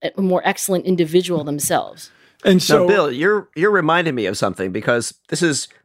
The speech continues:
Speaker 3: not only a call-in show, but also an email-in show.
Speaker 2: An email-in
Speaker 3: And
Speaker 2: show. You got
Speaker 3: an
Speaker 2: one.
Speaker 3: email-in show. And, uh, we got a question from Isabel, who is a business student at C U Boulder.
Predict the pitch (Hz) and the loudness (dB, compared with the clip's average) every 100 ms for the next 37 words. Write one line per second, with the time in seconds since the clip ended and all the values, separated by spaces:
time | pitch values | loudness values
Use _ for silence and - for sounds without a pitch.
0 | - 185 190 120 - 160 170 120 104 107 | 2 2 2 0 -2 0 0 0 -4 -2
1 | 90 98 110 139 117 92 87 - 147 165 | -2 0 -2 0 0 0 -4 -6 -2 0
2 | 117 95 98 101 - 104 85 160 190 190 | 0 0 -4 -4 -2 0 0 0 2 2
3 | 190 196 196 117 123 117 254 214 151 170 | 4 2 2 2 0 2 2 2 0 -2
4 | 165 196 202 202 269 180 135 127 107 - | 2 0 0 -2 0 2 2 0 -4 -4
5 | 117 85 87 - _ _ 127 139 143 151 | -4 -4 -6 -12 _ _ 0 2 2 2
6 | 156 131 - _ _ _ 165 202 196 - | 2 0 -6 _ _ _ -2 0 0 0
7 | 202 - 123 95 104 _ _ - 117 104 | 0 0 -4 -6 -12 _ _ -4 -4 0
8 | 147 139 101 80 98 123 127 113 101 127 | -2 -2 -2 -2 -4 -6 -6 -4 -4 -4
9 | 127 - 120 104 104 104 - - 143 131 | -4 -4 -4 -4 -4 -6 -6 -2 0 2
10 | 131 107 113 101 71 | 2 2 0 -2 -6